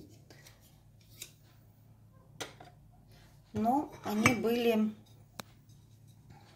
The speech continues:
не, они не складывались,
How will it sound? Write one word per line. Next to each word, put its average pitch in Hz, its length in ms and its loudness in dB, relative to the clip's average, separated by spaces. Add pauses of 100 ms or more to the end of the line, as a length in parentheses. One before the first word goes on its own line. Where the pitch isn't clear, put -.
(540)
не, 214 440 0 (320)
они 240 240 2
не 214 120 8
складывались, 170 840 -4